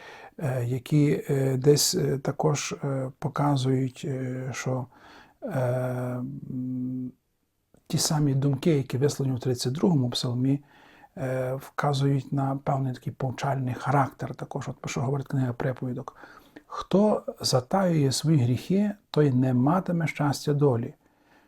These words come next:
а хто, признавшись у них, їх покине, той зазнає ласки». І так, у тридцять другому псалмі урок базується на, е, досвіді псалмопівця, який описаний з третього по п'ятий вірш, де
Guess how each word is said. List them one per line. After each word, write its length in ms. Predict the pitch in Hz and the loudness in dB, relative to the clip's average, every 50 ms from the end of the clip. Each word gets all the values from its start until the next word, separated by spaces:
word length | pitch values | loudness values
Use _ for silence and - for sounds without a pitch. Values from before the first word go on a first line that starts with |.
| _ _ _ _ _ | _ _ _ _ _
а 80 | 147 | -4
хто, 260 | 131 - - - 131 127 | -4 -2 -2 -2 -2 -2
признавшись 800 | - - 123 113 110 135 165 190 196 175 - 165 156 - - 147 | -2 -2 -2 0 2 2 2 2 0 -2 -2 -4 -6 -6 -2 0
у 80 | 143 | 2
них, 260 | 139 147 151 135 - | 2 2 2 0 -2
їх 260 | 151 135 127 120 - - - | -2 -4 -4 -4 -6 -10 -12
покине, 600 | - - - - - 214 208 170 139 120 117 120 - _ _ _ _ _ _ _ _ _ _ | -12 -12 -2 2 4 6 6 6 6 4 2 -2 -10 _ _ _ _ _ _ _ _ _ _
той 160 | _ 208 208 165 | _ 2 2 4
зазнає 400 | 139 139 123 131 135 127 127 127 | 4 4 4 4 2 2 2 2
ласки». 540 | 120 117 120 117 113 - - - - - - - _ _ _ _ _ _ _ _ _ _ - - - - - - - - _ _ | 2 0 0 0 -2 -4 -6 -8 -12 -14 -14 -18 _ _ _ _ _ _ _ _ _ _ -20 -20 -20 -20 -20 -20 -20 -20 _ _
І 60 | - | 0
так, 260 | 160 - 247 240 - | 2 4 2 2 2
у 100 | - 160 | -4 -6
тридцять 320 | - - 190 180 - 151 147 | 0 0 0 2 2 2 2
другому 260 | 185 185 160 151 143 | 4 4 4 2 2
псалмі 560 | 135 - 147 135 131 151 175 185 185 175 160 156 - - - _ _ _ _ _ | 0 0 0 0 2 2 2 2 2 0 -2 -4 -6 -16 -20 _ _ _ _ _
урок 380 | 151 143 156 175 170 - - 233 226 - _ _ _ - | 0 2 2 2 0 -2 -6 -12 -14 -14 _ _ _ -4
базується 760 | 143 127 131 151 156 156 156 143 - - 147 139 160 - - _ _ | -2 0 2 2 2 2 0 -2 -2 -4 -4 -6 -6 -10 -14 _ _
на, 440 | 139 135 131 131 131 131 131 123 - - - - - - - _ _ _ - | 0 2 2 4 2 2 0 -4 -8 -14 -20 -20 -20 -20 -20 _ _ _ -10
е, 120 | 160 170 165 - - - | -8 -8 -8 -8 0 2
досвіді 720 | 151 135 180 175 156 - - 147 127 123 127 123 135 - - _ _ _ - 143 | 4 6 6 4 4 2 -2 -4 -4 -4 -6 -6 -8 -10 -14 _ _ _ -14 -12
псалмопівця, 800 | - - 151 147 139 143 135 - 175 151 120 - - - - 147 - - _ _ - - - _ _ _ | -2 0 0 2 2 2 2 4 4 2 4 2 -4 -6 -8 -10 -12 -16 _ _ -20 -20 -20 _ _ _
який 280 | - 139 - - 156 139 | -6 -4 2 4 4 4
описаний 520 | 131 120 - 147 131 - 147 135 127 123 | 4 2 -2 -2 -2 0 -2 -2 -2 -2
з 140 | 120 - - - | -6 -8 -6 -2
третього 300 | 160 156 135 - 131 123 | -2 -2 0 -2 -4 -6
по 100 | - 127 | -6 -6
п'ятий 400 | - 147 139 135 - 135 135 143 | -4 -4 -4 -2 0 0 2 2
вірш, 200 | 202 214 185 160 | 2 2 0 0
де 280 | 165 147 143 139 - | 0 2 2 2 0